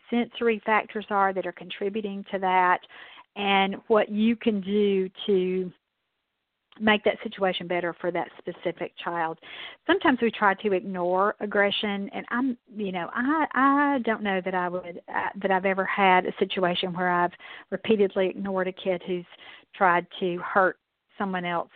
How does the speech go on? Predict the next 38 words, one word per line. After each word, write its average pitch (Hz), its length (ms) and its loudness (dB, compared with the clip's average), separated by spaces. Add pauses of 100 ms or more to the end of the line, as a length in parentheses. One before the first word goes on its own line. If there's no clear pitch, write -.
(120)
while 180 180 4
I'm 175 80 -6
there. 175 280 -4 (220)
You 202 140 -6
know, 175 240 -2
I 196 100 -2
just, 196 260 -10
I - 100 -6
can't - 280 -10
do 175 140 -4
that. - 640 0 (240)
<laughs> - 200 -20
That's - 280 0
not, 202 340 2 (220)
that 247 200 2
goes, 240 180 2 (280)
I, 262 400 2
I 262 280 2
overlook 240 440 2
the 240 140 0
annoying, 254 760 0 (360)
but 208 160 0
you're 233 140 0
not 208 260 2
going 180 280 -6
to - 160 -8
overlook 170 400 -8
that - 180 -10
kind 180 160 -8
of 170 80 -14
thing. - 240 -16
So 214 80 -4
make 226 220 2 (100)
sure 208 100 -2
that 190 160 -4
you're 180 140 -6
addressing 175 520 -6
it. 170 120 -8